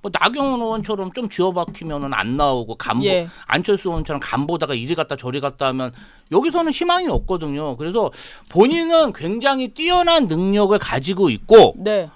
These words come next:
Speaker 1: 어, 대통령을 뛰어넘는 리더십을 가지고 있다고 생각하기 때문에 이번에 나와서 민주당하고 경쟁해서 승리할 수 있고 윤석열 대통령을 압도할 수 있다. 그런 확신이 있을 겁니다. 그래서 저는
Speaker 2: 음.
Speaker 1: 나온다고 봅니다.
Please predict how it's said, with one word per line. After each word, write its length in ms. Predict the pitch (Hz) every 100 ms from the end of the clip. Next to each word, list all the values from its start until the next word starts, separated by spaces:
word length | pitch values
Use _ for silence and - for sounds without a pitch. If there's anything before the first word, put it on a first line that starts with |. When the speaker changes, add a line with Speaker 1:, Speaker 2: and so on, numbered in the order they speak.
| - - -
Speaker 1:
어, 220 | 113 123 120
대통령을 720 | 160 165 269 262 247 233 226
뛰어넘는 640 | 214 339 359 311 247 240
리더십을 540 | 143 156 220 220 214 202
가지고 340 | - 143 185 175
있다고 220 | - 185
생각하기 440 | 240 262 - 302
때문에 480 | 254 285 262 294 214
이번에 360 | 135 170 240 226
나와서 540 | 151 156 180 262 285 - -
민주당하고 720 | 117 175 220 214 208 185 175 185
경쟁해서 480 | 151 156 170 165 175
승리할 360 | 233 240 233 214
수 100 | 175
있고 480 | 127 233 240 131 - - -
윤석열 520 | 151 185 208 202 190
대통령을 600 | 156 - 160 156 151 190
압도할 500 | 120 131 - 214 196 185
수 120 | 196
있다. 360 | 123 151 127 - -
그런 240 | - 208 196
확신이 460 | - - 359 359
있을 180 | - 139
겁니다. 440 | 143 123 120 156 -
그래서 180 | 156 190
저는 180 | 185 185
Speaker 2:
음. 20 |
Speaker 1:
나온다고 320 | 120 143 190
봅니다. 280 | 123 101 -